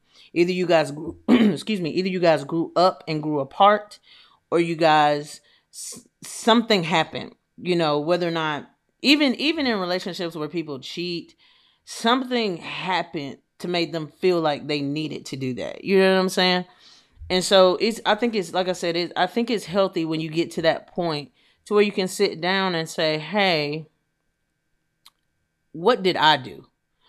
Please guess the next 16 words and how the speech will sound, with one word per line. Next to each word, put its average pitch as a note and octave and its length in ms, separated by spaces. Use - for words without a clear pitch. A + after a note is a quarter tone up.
And F#3+ 140
not A3 180
make G#3 200
it D#3 140
so F#3 240
much F3 380
you, F3 300
you, F3 280
you, E3 220
you, D#3 200
you, D3+ 360
and D#3 180
blaming E3 420
that D3+ 180
other D#3 240
person. F#3 520